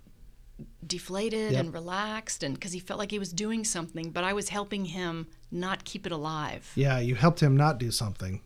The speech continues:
Speaker 2: without
Speaker 1: Mm-hmm.
Speaker 2: him knowing it.
Speaker 1: Exactly.
Speaker 2: Did you ever see the, um, here was an example of a company, a brand really fighting back by reposting negative.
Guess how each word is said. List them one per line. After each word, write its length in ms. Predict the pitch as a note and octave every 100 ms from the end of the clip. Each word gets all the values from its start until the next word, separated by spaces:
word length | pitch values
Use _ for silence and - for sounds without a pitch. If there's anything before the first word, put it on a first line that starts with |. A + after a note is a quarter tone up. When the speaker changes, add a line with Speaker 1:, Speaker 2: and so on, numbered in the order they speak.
| -
Speaker 2:
without 280 | D#3 D3+ C3+
Speaker 1:
Mm-hmm. 80 | C#3+
Speaker 2:
him 120 | B2+
knowing 280 | A#2+ A2 F#2+
it. 240 | F2 -
Speaker 1:
Exactly. 540 | D#3+ F3+ E3+ - - C#3 - -
Speaker 2:
Did 180 | G3 E4
you 60 |
ever 120 | E4 D4+
see 440 | - D#3 D3+ D3+ - - - - -
the, 480 | D#3+ C#3+ C#3+ C#3 C#3
um, 420 | C3+ A#2+ A2+ A2 - - -
here 160 | - B3+
was 160 | C#4+ D#3
an 100 | D3
example 800 | C3 C#3 D3 C#3+ B2 A#2 A2 - - - - - -
of 720 | C#3 C3 B2+ B2 A#2 A2+ - - - - -
a 100 | C#3
company, 600 | - - F3 E3+ D#3+ C3+
a 60 | A#2+
brand 500 | A2+ C#3 C#3+ A#2+ A#2
really 540 | D#3 D#3+ D3+ C3+ B2 A2+
fighting 360 | - C#3+ C3 A#2+
back 200 | B2+ B2
by 100 | A2+
reposting 640 | A2+ C3 - C3+ - A#2
negative. 600 | A2 A#2+ A#2+ G#2 F#2+ -